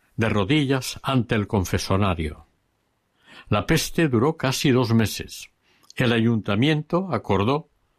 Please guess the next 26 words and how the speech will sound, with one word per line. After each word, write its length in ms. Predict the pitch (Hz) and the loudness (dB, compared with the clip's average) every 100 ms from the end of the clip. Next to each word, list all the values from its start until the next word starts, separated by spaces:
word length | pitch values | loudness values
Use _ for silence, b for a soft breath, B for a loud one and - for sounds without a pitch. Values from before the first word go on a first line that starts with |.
| _ | _
mandar 520 | 104 104 104 135 113 | -2 0 0 0 -4
celebrar 580 | - 107 101 104 131 98 | -4 0 0 2 0 -2
una 220 | - 131 113 | 0 2 2
misa 420 | 135 - 123 123 B B B B B B - | 2 0 -4 -6 B B B B B B -2
el 180 | 135 135 | 2 2
ocho 220 | - 156 | 2 2
de 100 | 135 | 2
noviembre 520 | 113 117 135 131 139 | 2 2 2 0 0
ante 280 | 135 120 113 | -2 0 0
la 100 | 98 | 2
Virgen 380 | 113 107 131 123 | 0 0 -2 0
de 100 | 107 | 2
los 180 | 101 | 2
Milagros, 600 | 92 104 127 104 73 - - | 2 2 0 -2 -6 -10 -4
patrona 480 | 98 - 107 107 | -2 0 2 2
del 160 | 107 101 | 2 0
puerto, 560 | - 127 107 - 69 - _ b b b b b b | 0 0 0 -4 -8 -10 _ b b b b b b
celebrar 580 | - 117 107 101 117 107 | -4 0 2 0 -2 -4
funerales 760 | - 123 117 131 139 127 - | 0 2 2 2 0 -2 -8
por 180 | - 107 | -6 -2
los 120 | 92 - | -2 -2
fallecidos 760 | 135 143 113 139 120 120 - | 0 2 2 2 2 0 -2
y 140 | - 170 | -4 -2
clausurar 680 | 170 156 - 117 127 131 - | 0 0 0 0 2 -2 -2
el 200 | 127 110 | 0 0
lazareto. 640 | 107 - 104 95 - 80 | 0 0 0 -2 -6 -10